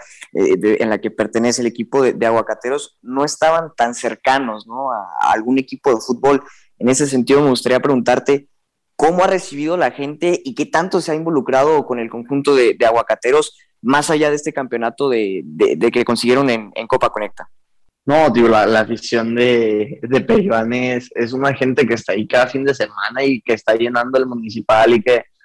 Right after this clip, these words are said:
Speaker 2: está apoyando. Digo, el, nos tocó vivirlo contra Tecos, es una entrada casi llena y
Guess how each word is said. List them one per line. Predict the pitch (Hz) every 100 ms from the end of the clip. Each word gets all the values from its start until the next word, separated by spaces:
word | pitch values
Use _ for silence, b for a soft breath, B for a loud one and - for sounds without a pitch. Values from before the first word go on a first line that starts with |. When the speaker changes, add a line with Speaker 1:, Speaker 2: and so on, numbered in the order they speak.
| b
Speaker 2:
está | - 113 127
apoyando. | 123 123 120 131 147 123
Digo, | 120 117 113
el, | 110 107
nos | 113 110
tocó | - 104 117
vivirlo | 120 123 135 120
contra | 120 113 98 113
Tecos, | 113 107 - 117
es | 120 113 110 113 _ _ _ -
una | 117 127
entrada | 127 120 117 120 120
casi | 113 - 127 120
llena | 113 113 120 123
y | 120 113 110 107